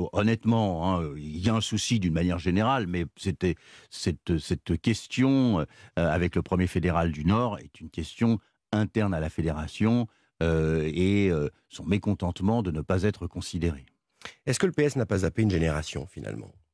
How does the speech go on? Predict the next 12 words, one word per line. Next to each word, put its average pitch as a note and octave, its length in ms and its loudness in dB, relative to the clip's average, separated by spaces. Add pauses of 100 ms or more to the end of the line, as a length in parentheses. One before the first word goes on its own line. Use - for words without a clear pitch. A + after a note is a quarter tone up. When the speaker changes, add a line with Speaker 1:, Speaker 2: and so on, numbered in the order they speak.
(240)
Speaker 2:
qui G2+ 140 -4
ne F2+ 140 -2
s'est E2+ 180 0
pas F2+ 140 0
retrouvée ? E2+ 440 0
Est-ce A2 220 -2
que, D#3 340 2 (320)
à, - 140 0
à F3+ 60 -4
qui - 120 0
la C#3 140 2
faute ? - 360 -6